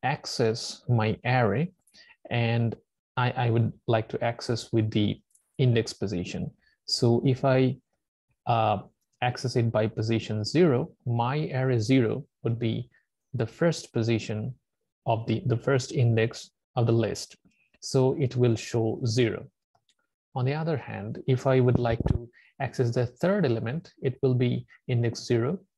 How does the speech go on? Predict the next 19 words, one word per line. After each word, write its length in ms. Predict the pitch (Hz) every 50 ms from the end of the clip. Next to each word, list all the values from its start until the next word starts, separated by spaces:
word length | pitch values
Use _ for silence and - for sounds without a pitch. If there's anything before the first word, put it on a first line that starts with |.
| _ _ _ -
index 320 | 123 117 117 110 - -
one, 300 | - 117 113 117 156 185 185 -
and 140 | 156 127 123
index 300 | 123 120 120 120 - -
two. 320 | - - 202 139 - - - _ _ _ - _ _ _ _ _ _ _
So 400 | - - - - 120 117 120 117
I 160 | 110 113 113
would 120 | 117 123 110
have 360 | - - 147 147 131 - _
to 300 | - 135 123 123 120 123 - _ _ _ _ _ _ _ _ _ _ _ _ _ _ -
access 720 | 143 139 131 - - - 131 123 120 113 - - - - _ _
the 440 | - 117 113 - 113 107 101 101 98 -
index 480 | - 127 117 113 110 110 110 - - -
two, 320 | - - 156 147 143 147 147 131
and 120 | 127 123
it 140 | 120 - -
will 140 | 110 107 104
show 260 | - - - 110 110
twenty-two. 580 | 107 - - 110 107 104 101 - - - -